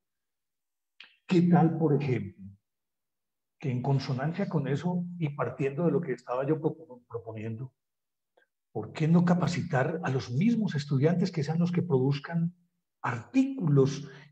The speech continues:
y que digan, "El buchón de agua nos está matando el embalse, pero vamos a hacer un estudio científico, hagan investigación,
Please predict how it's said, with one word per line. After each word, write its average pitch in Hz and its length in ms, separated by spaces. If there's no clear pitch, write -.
y 139 200
que 143 260
digan, 170 440
"El 135 160
buchón 151 500
de 175 140
agua 175 260
nos 151 200
está 147 240
matando 165 460
el 156 80
embalse, 180 500
pero 131 180
vamos 143 200
a - 20
hacer 147 120
un 156 140
estudio 160 400
científico, 165 640
hagan 151 240
investigación, 143 880